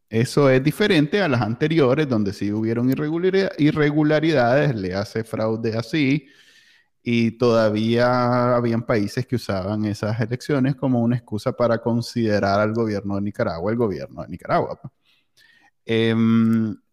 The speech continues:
esto que ustedes hicieron es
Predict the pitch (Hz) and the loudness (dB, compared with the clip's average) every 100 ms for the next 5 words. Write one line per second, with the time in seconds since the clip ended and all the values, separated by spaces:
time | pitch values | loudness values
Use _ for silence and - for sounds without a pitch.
0 | _ 135 151 - 185 185 185 180 170 - | _ -2 -2 0 2 4 2 0 -4 -2
1 | 139 135 131 117 143 143 165 165 - 156 | 0 2 0 -2 0 2 2 2 2 4
2 | 123 120 156 165 _ _ _ _ _ _ | 4 2 -2 -6 _ _ _ _ _ _
3 | - 120 120 123 | -8 -2 0 -2